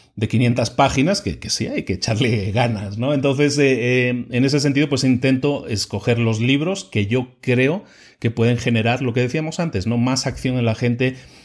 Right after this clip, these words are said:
que pueden dar ejemplos más concretos del tema en concreto que estemos tratando, sea marketing, sea venta, sea lo que sea. Y básicamente eso, ¿no? Escoger algo que dé valor a la gente. Y, pues, ahora sí, partiendo de mi biblioteca, que es amplia en ese sentido,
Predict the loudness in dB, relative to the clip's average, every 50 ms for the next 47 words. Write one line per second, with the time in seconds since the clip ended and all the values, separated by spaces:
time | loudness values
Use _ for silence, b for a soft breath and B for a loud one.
0 | B B -4 0 2 4 4 4 4 4 4 4 2 2 2 0 0 0 -2 -4
1 | -4 -2 0 0 0 0 -2 -2 -2 -2 0 0 0 0 0 0 0 0 2 2
2 | 2 2 2 2 0 0 0 0 -2 -2 -2 0 0 0 0 0 0 -2 -2 -2
3 | -2 -2 0 -2 -2 0 0 0 0 0 -2 -2 -2 0 0 0 0 0 -2 -4
4 | -4 -6 -6 -4 -4 -2 0 2 2 2 2 0 -4 -4 -2 -4 -4 -4 -8 -8
5 | -6 -4 -2 0 -2 -2 -4 B B B B B B B B B B B B B
6 | B B _ 4 4 4 4 4 4 4 4 4 4 2 2 2 -2 -6 -6 -6
7 | -6 -4 -4 -4 0 2 2 2 2 0 -2 -2 -4 -4 -2 -4 -4 -4 -4 -4
8 | -4 -6 -8 -8 -12 -14 -14 -14 -8 -6 -4 -4 -2 2 2 2 2 2 -2 -6
9 | -6 -4 -4 -6 -8 -8 -6 -4 -2 -2 -2 0 2 2 2 0 0 -4 _ _
10 | -6 -6 -6 -2 0 2 4 4 4 4 2 2 2 2 2 4 4 4 4 2
11 | 4 2 2 2 2 2 2 2 2 0 0 0 -4 -2 -2 -2 0 0 2 2
12 | 2 2 2 2 2 2 2 0 0 -2 0 0 0 0 2 2 2 2 2 0
13 | 0 B